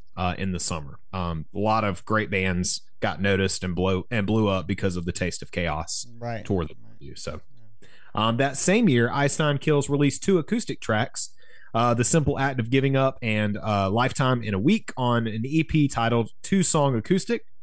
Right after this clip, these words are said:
Speaker 1: Um, in mid two thousand nine, Schwartz, uh,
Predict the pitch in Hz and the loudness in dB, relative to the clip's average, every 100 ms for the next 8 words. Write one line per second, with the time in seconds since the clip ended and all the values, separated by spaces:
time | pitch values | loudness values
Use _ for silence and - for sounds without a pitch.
0 | - - 120 117 113 120 151 139 156 147 | -12 -2 2 2 2 4 2 2 0 0
1 | 131 135 143 131 - 165 170 - - - | 2 2 2 2 0 0 0 0 -4 -4
2 | - - - - 123 131 127 | -10 -12 -12 -2 2 4 2